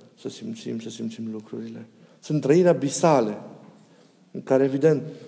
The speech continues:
se suspendă de multe ori și timpul și spațiul și ești răpit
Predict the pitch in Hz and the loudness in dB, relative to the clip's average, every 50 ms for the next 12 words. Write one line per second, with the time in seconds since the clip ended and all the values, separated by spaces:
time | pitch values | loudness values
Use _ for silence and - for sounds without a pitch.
0 | - - - - 147 131 147 143 156 147 202 202 208 190 175 165 165 170 180 180 | -20 -8 -4 -4 -2 0 -2 -2 0 4 4 4 6 4 4 2 2 2 0 0
1 | 170 175 175 160 - - 143 - - 190 190 190 190 160 143 160 151 - - - | 2 2 0 0 -2 -6 -8 -2 0 0 2 2 0 -4 -4 -4 -6 -6 -2 0
2 | 170 160 147 131 - 127 113 - 151 147 - - 151 151 151 - 208 208 180 - | 0 0 0 -2 -6 -10 -4 -2 -2 -2 0 -2 -2 -2 -2 -2 -4 -6 -6 -8
3 | - | -10